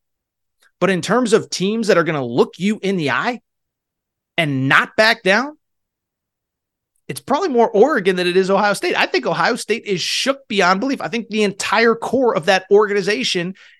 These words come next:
and of that program is shook beyond belief. So Jim Harbaugh, enjoy the victory. I know, listen, unfortunately, I saw Jim Harbaugh was in the hospital with Zach Zinter after the game. But credit to Michigan, third straight win. Enjoy every minute of it.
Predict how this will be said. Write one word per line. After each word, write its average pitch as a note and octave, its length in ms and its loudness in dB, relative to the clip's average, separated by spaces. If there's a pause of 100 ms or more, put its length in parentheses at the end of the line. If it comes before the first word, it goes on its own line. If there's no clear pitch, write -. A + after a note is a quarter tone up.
(100)
and F3+ 140 -2
of F#3+ 120 0
that G3+ 220 2
program G3+ 540 2
is G#3 180 0
shook - 440 -4 (120)
beyond C#3 400 -2
belief. C3+ 340 -6 (500)
So D#3+ 140 -2
Jim F#3+ 200 6
Harbaugh, F#3 440 4
enjoy D#3+ 300 0
the F3+ 60 4
victory. F3 320 0
I D3 60 2
know, D3+ 120 -2
listen, D3+ 280 -4
unfortunately, D#3+ 500 -2
I C#3 40 -2
saw E3 180 -2
Jim D3 160 -2
Harbaugh D#3 260 0
was C#3 140 -2
in C#3+ 60 -8
the C3 60 -4
hospital D#3 380 -4
with C3+ 100 -4
Zach D3 180 -4
Zinter E3 380 0
after B2+ 160 -2
the A#2 60 -12
game. G#2 220 -12 (640)
But C3+ 160 -4
credit G3 380 2
to G3 60 0
Michigan, D3+ 640 -4 (300)
third G3 400 2
straight F3+ 280 0
win. D3+ 320 -2
Enjoy D3 460 0
every F3+ 220 4
minute D3+ 240 0
of C#3 160 2
it. C3+ 140 -4